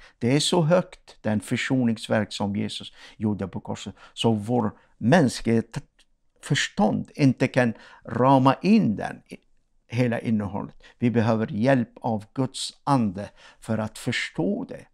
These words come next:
på ett andligt sätt. Vi, låt mig, mig få läsa tillsammans med dig. I, från evangelium.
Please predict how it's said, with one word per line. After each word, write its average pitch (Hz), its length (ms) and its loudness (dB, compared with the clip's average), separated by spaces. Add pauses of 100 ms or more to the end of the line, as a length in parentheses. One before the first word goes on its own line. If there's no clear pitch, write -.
på 113 80 -8
ett - 120 -8
andligt 117 440 -4
sätt. - 260 -12 (2500)
Vi, 190 220 6
låt 233 220 8
mig, 175 320 6
mig 147 440 4
få - 160 2
läsa 123 340 6
tillsammans 104 520 2
med 98 120 -4
dig. 98 280 -6 (2250)
I, 139 180 4
från 156 360 2
evangelium. 156 800 2